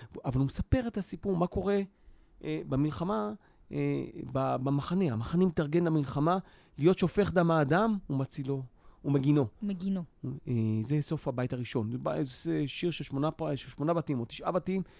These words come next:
Speaker 1: חלק מולחן, באופן מופלא.
Speaker 2: זה, זה,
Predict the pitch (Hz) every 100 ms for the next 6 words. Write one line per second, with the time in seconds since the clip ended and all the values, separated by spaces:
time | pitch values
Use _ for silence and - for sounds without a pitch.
0 | - - 208 208 190 147 180 214 208 -
1 | - - - - _ _ _ _ - 147
2 | - 165 117 - 139 131 _ - 240 208
3 | 247